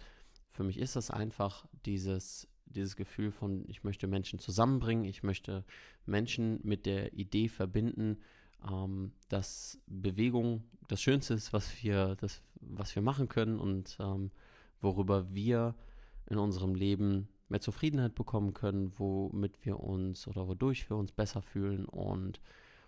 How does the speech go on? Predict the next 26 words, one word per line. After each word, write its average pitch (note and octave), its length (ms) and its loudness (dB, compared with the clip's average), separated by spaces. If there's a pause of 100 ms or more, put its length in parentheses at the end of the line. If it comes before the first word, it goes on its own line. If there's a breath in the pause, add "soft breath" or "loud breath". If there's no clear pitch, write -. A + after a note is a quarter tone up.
(160 loud breath)
ja, G2 220 0
was - 160 -4
uns G2 360 0
generell G2 440 2
hilft. - 640 0
Hilft A#2 340 0
sowohl G2 460 2 (300 soft breath)
aus - 580 -8
schweren G#2 460 0
Zeiten G#2 300 -2
Gute A2 360 -2
zu - 160 -4
machen G2+ 380 -2 (400 soft breath)
oder G2 200 2
durch F#2+ 180 2
schwere F#2+ 280 0
Zeiten G2 280 -2
zu - 120 -6
kommen, G#2 340 0
so G2+ 200 -8
wie F#2+ 240 -4 (560 soft breath)
ich - 180 -4
jetzt G2+ 200 0
in G2 80 0
den F#2+ 120 2
letzten, F#2+ 580 0